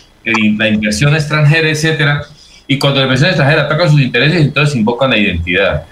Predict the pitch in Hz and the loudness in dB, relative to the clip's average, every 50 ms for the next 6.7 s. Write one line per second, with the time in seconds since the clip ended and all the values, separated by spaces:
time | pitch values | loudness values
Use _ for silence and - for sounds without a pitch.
0 | - - - - - 139 135 - 113 104 113 107 104 131 127 120 107 95 90 85 | -20 -20 -20 -12 -6 -4 -2 0 0 0 0 0 0 0 0 2 2 2 0 0
1 | 85 117 110 104 98 104 101 101 104 107 - 139 139 131 139 143 135 127 120 110 | 0 0 0 2 2 2 2 0 0 0 2 2 0 2 2 0 0 2 0 -2
2 | 107 - 92 90 87 98 85 82 95 101 110 107 104 - 82 80 - - - - | -2 -4 -4 -6 -4 -4 -4 -4 -2 0 0 0 0 0 -2 -2 -4 -8 -16 -20
3 | - - - - - - - 120 110 107 107 110 113 107 95 107 101 - - - | -20 -20 -20 -20 -20 -6 -2 0 0 2 2 2 0 0 0 0 -2 -4 -6 -10
4 | - - _ - - - - - - - - - - - - - 123 120 110 - | -18 -20 _ -20 -20 -20 -20 -12 -10 -10 -10 -10 -18 -12 -6 -4 -2 -2 -2 -2
5 | - 156 - - 151 135 123 127 135 151 143 - 120 127 151 156 139 143 123 127 | 0 0 0 2 2 2 2 2 2 2 0 0 2 2 0 2 2 0 0 2
6 | 143 147 160 - - 139 135 143 147 147 185 180 180 | 2 0 0 0 0 0 2 2 0 0 0 0 0